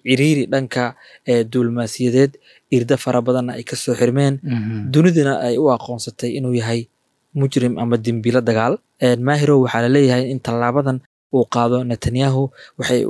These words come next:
Speaker 1: ee, ujeedkeedu uu yahay
Speaker 2: Mhm.
Speaker 1: sidii mar Yuhuuddu ay baroosimaha u soo dhigan lahaayeen, ee, dekedda, ee, magaalada Berbera. Een, Yuhuudduna ay doonayaan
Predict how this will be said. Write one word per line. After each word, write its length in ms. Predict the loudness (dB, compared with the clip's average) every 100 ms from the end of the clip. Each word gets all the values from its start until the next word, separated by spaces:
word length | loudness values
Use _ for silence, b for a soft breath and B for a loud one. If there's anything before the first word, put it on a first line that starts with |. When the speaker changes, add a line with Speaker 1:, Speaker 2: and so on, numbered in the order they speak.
| 2
Speaker 1:
ee, 500 | 2 2 0 -2 -4 -2
ujeedkeedu 640 | -2 2 0 0 -2 -2
uu 140 | 0 0
yahay 320 | 2 2 0 _ B
Speaker 2:
Mhm. 100 | -4
Speaker 1:
sidii 300 | 0 2 2 2
mar 280 | 0 -2 -8 b b
Yuhuuddu 400 | -2 0 -2 -2
ay 140 | -4 -4
baroosimaha 600 | -2 -2 -2 0 0 0
u 40 | 0
soo 180 | -2 0
dhigan 300 | 2 2 0
lahaayeen, 540 | 0 2 4 2 -2 _ _ _ -2
ee, 120 | -2
dekedda, 540 | -2 0 0 2 -2 -4 _
ee, 200 | -6 -4
magaalada 500 | -4 -2 0 0 0
Berbera. 420 | -2 -2 0 -2 -2 _ _ -2
Een, 340 | 0 0 -2
Yuhuudduna 500 | -4 -2 0 0 -2
ay 140 | -2 0
doonayaan 520 | 2 2 2 0 -2